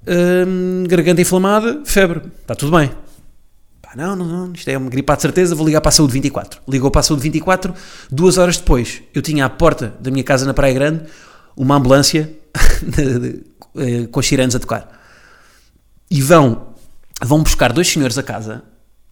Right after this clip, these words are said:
que, hum, vão buscar dois senhores a casa que tinham, que vinham, eu acho que parecia que eles me vinham buscar para, hum, para fazer figuração no Interstellar, porque estavam, estavam com umas ma-, estavam todos mascarados de astronautas.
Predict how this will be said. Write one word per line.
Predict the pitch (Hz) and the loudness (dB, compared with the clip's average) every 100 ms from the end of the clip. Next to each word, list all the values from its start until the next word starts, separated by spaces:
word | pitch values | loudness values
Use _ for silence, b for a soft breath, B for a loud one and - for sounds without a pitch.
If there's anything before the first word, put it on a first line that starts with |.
| _ | _
que, | - 151 143 | -6 0 0
hum, | 151 147 143 143 143 139 143 143 - _ _ _ _ _ _ _ _ _ _ _ _ - B B B B B - | 2 0 0 0 0 -2 -4 -8 -16 _ _ _ _ _ _ _ _ _ _ _ _ -20 B B B B B -8
vão | 156 | -4
buscar | 147 156 | -2 0
dois | 156 | -2
senhores | 160 156 | -2 -4
a | 165 | -2
casa | 170 165 | -2 -2
que | 170 | -4
tinham, | - 175 175 175 | -4 0 0 -2
que | - | -2
vinham, | 165 185 190 190 190 - - | 0 2 0 -2 -4 -10 -6
eu | - | 0
acho | 190 - | 2 2
que | 185 | -6
parecia | - 175 208 | -2 0 2
que | 214 | 2
eles | 190 | 2
me | |
vinham | 175 196 196 - - - | 0 0 -2 -6 -12 -6
buscar | - - 170 175 | -4 2 2 2
para, | - 185 180 175 | 2 2 2 0
hum, | 170 170 165 170 - | -2 -4 -6 -8 -4
para | 170 | -2
fazer | 165 160 | 0 2
figuração | 175 151 160 165 165 | 2 2 2 2 2
no | 160 | 2
Interstellar, | 156 170 - 131 113 - B B B B | 2 2 2 2 0 -6 B B B B
porque | - | 0
estavam, | 165 156 170 - | 4 4 2 0
estavam | - 156 165 160 160 156 | 0 2 2 0 0 -2
com | 165 | 0
umas | 165 135 | 0 2
ma-, | 156 170 | 0 0
estavam | - 160 170 | -2 -4 -2
todos | 175 | -2
mascarados | 165 170 165 160 143 | -2 -2 -2 -2 0
de | 156 | 0
astronautas. | 160 - 151 120 113 - | 0 -2 -2 -4 -6 -12